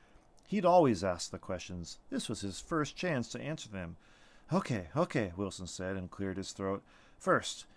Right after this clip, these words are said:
let's get right to the heart of the matter. What did you see out there?"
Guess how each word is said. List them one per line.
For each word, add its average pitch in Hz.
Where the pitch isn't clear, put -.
let's 208
get 127
right 202
to 170
the 127
heart 151
of 117
the 107
matter. 82
What 190
did -
you 208
see 208
out 160
there?" 85